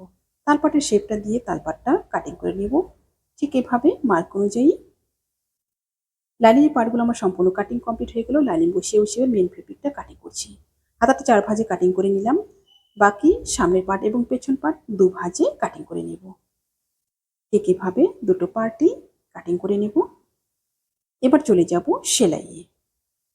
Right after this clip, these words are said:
সবার প্রথম পেছন পার্টটা কিন্তু রেডি করব। ব্যাক পার্টটা ঠিক এইভাবে মেইন ফেব্রিকের উপরে লাইনিংটা বসিয়ে নিয়ে চারিদিকটা সুন্দর করে অ্যাটাচ করে নেব।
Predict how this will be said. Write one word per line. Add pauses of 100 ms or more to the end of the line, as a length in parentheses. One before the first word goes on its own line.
(300)
সবার
প্রথম (600)
পেছন
পার্টটা
কিন্তু (100)
রেডি
করব। (2750)
ব্যাক (120)
পার্টটা (260)
ঠিক
এইভাবে (540)
মেইন
ফেব্রিকের
উপরে (440)
লাইনিংটা
বসিয়ে
নিয়ে (280)
চারিদিকটা
সুন্দর
করে
অ্যাটাচ
করে
নেব।